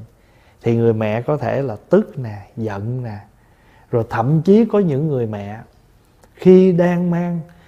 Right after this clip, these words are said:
thì giữa vợ chồng có vấn đề với nhau,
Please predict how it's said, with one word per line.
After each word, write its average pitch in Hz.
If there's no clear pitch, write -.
thì 113
giữa 139
vợ 120
chồng 113
có 139
vấn 175
đề 123
với 135
nhau, 160